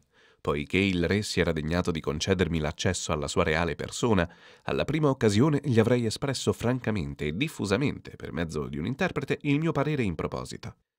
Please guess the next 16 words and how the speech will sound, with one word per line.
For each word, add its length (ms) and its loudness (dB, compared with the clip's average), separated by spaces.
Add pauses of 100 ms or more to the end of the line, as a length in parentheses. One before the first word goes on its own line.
(340)
E 80 -10
si 140 -4
compiacesse 560 2
egli 240 4
di 100 2
accogliere 500 2
o 80 -6
no 220 6
il 140 -2
mio 100 -2
consiglio, 580 2
di 200 6
una 160 8
cosa 440 -2
ero 160 -10
certo, 480 -6